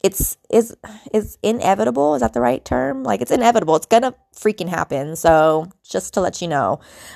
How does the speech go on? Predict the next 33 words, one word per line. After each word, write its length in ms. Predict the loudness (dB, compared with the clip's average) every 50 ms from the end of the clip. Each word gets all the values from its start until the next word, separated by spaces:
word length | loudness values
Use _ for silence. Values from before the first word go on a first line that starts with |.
| -4 _
Um, 340 | 2 4 4 4 4 2 -2
so 100 | -8 -4
just 180 | -4 -4 0 2
be 60 | 0 0 2
okay 120 | 0 -2 -2
with 120 | -2 -2
it 80 | -4 -6
when 120 | -4 -4
it 40 | -4
does. 300 | 0 2 2 2 0 -2
It's, 300 | -6 -12 -14 -16 -14 -8 -8
it's, 220 | -8 -8 -8 -10
it's 140 | -10 -10 -4
fine. 400 | -2 -2 0 0 -2 -4 -8 -12 -14 _ _ _ _ _ _ _ _ -16 -10 _
But 180 | 2 4 6 8
also, 300 | 8 8 8 6 2 0
like 160 | -2 0 0
I 60 | -2
said, 240 | -2 0 0 0 0 2
I'm 200 | 0 0 0 -2
not 260 | -4 -4 -4 -4 -8 _ _ -10
too 580 | -6 -4 -2 -2 -2 -2 -4 -4 -6 -8 -4 2
bad, 280 | 4 6 6 6 4 4
like, 220 | 0 -4 -4 -8 _
in 120 | -12 -10 -10
shape. 440 | -10 -8 -6 -4 -4 -4 -4 -8 _ _ _ _ _ _ _ _
'Cause 120 | -2 0
again, 320 | 2 2 2 2 2 0 0
I'm 160 | 0 0 0 2
still, 480 | 0 2 4 6 6 6 6 6 4
like, 180 | 2 2 0 -2
pretty 220 | -6 -8 -6 -2
active. 560 | -2 -2 -2 -2 -6 -10 -10 -10 -10 -12 -14